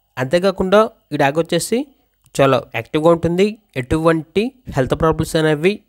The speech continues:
ఏమీ లేవు. వెరీ ఫ్రెండ్లీ డాగ్. ఇక డాగ్ ఉన్న లొకేషన్ అనేది ప్రగతి నగర్, హైదరాబాద్. డాగ్ యొక్క ప్రైస్ అనేది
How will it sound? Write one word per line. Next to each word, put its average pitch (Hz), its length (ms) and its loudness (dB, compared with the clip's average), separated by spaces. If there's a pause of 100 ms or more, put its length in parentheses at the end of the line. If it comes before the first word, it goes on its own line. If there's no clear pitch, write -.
(140)
ఏమీ 143 240 2
లేవు. 131 220 2 (580)
వెరీ 135 200 4 (120)
ఫ్రెండ్లీ 131 400 0
డాగ్. 196 180 0 (920)
ఇక 151 200 4
డాగ్ 170 200 2 (120)
ఉన్న 196 140 0 (480)
లొకేషన్ 190 360 0
అనేది 180 260 0 (760)
ప్రగతి 175 400 0
నగర్, 196 260 0 (300)
హైదరాబాద్. 143 440 -2 (540)
డాగ్ 165 280 0
యొక్క 190 300 2 (360)
ప్రైస్ 165 240 0
అనేది 170 280 0